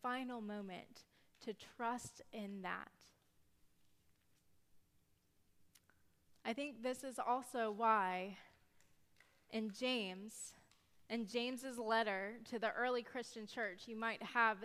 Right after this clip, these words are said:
this verse, these verses in your bulletin. James says this in chapter two, "Was not our ancestor Abraham justified by works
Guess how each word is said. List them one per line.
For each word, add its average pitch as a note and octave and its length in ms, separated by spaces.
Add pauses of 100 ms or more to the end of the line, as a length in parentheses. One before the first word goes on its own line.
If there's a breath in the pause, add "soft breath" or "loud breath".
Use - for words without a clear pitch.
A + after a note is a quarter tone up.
(100)
this G#3+ 180 (120)
verse, G#3+ 540 (260 soft breath)
these A3+ 220
verses G#3+ 600
in G#3+ 160
your G#3 140
bulletin. G#3 680 (1000 soft breath)
James C4 480
says A#3 360
this A3+ 540
in A3+ 120
chapter A3 380
two, G#3+ 480 (1160 soft breath)
"Was B3+ 220
not C4 480
our C4 260
ancestor B3 800
Abraham A3+ 800
justified G3+ 1000 (440 soft breath)
by A3 160
works - 680